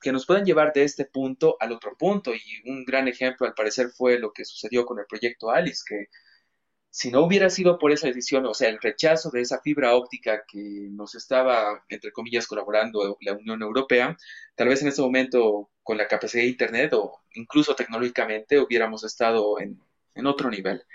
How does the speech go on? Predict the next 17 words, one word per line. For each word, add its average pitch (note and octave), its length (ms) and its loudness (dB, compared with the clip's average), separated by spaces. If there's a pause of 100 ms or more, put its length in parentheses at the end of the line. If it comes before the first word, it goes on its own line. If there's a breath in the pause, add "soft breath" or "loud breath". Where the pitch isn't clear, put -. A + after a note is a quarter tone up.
(480 loud breath)
Pero B2 160 0
bueno, G#3+ 200 0 (280)
ese G#2+ 540 2
es G2+ 160 -10
ya, G#2+ 160 2
digamos G#2 380 -8
que G2+ 80 -10
es - 120 -8
otro, G2 460 -8 (300)
un A#2+ 240 -2
tema A2 500 0 (400)
que C3+ 140 4
en D3+ 100 4
otro E3+ 220 2
momento C3+ 400 2
posiblemente B2 520 -2
podamos, G#2+ 680 -6